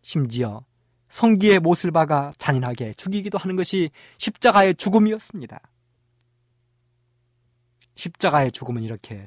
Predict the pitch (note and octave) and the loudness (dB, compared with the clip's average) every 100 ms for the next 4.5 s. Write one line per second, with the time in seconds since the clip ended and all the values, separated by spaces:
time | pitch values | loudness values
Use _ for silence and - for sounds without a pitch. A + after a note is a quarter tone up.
0 | - - E3 F#3+ G3 - _ _ _ _ | -14 -2 0 0 -4 -14 _ _ _ _
1 | _ _ _ _ _ - F#3 - B3 A3+ | _ _ _ _ _ -6 -4 2 0 2
2 | A3+ C#3 F2 _ _ _ _ _ _ _ | -2 -2 -8 _ _ _ _ _ _ _
3 | _ _ _ _ _ _ - C#3 D#3 F3+ | _ _ _ _ _ _ -8 -4 -2 -4
4 | F3 - - - _ | -8 -20 -20 -20 _